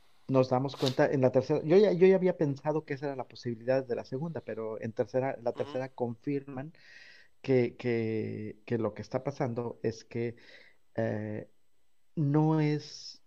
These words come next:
Speaker 1: un, o sea, está pasando realmente, o sea, que la transmisión
Speaker 2: Dentro
Speaker 1: que
Speaker 2: del
Speaker 1: estamos
Speaker 2: universo.
Speaker 1: viendo
Speaker 2: O sea, ¿cuál hubiera
Speaker 1: Ajá.
Speaker 2: sido la posibilidad de que es un,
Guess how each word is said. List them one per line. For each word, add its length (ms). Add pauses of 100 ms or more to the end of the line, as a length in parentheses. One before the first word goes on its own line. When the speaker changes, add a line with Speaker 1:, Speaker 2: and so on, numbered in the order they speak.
Speaker 1:
un, 460
o 80
sea, 560 (420)
está 320
pasando 380
realmente, 640
o 20
sea, 160
que 100
la 220
transmisión 520
Speaker 2:
Dentro 140
Speaker 1:
que 40
Speaker 2:
del 80
Speaker 1:
estamos 140
Speaker 2:
universo. 400
Speaker 1:
viendo 160 (240)
Speaker 2:
O 100
sea, 160
¿cuál 180
hubiera 200
Speaker 1:
Ajá. 100
Speaker 2:
sido 120
la 140
posibilidad 560 (760)
de 200
que 720
es 200
un, 180